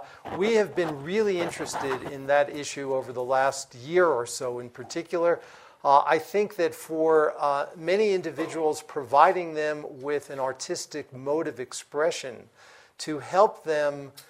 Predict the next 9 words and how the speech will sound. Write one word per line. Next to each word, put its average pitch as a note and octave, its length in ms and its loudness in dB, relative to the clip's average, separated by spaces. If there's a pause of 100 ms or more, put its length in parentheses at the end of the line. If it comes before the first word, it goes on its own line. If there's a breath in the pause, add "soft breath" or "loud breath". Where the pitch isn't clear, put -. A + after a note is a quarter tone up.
(220 loud breath)
express D3+ 960 4
what D3+ 520 0 (200)
is C3 340 -6
maybe E3 440 -4
difficult D#3+ 480 -4
to D3 140 -10
express D3 520 -4
in C3 160 -14
language D#3+ 720 -4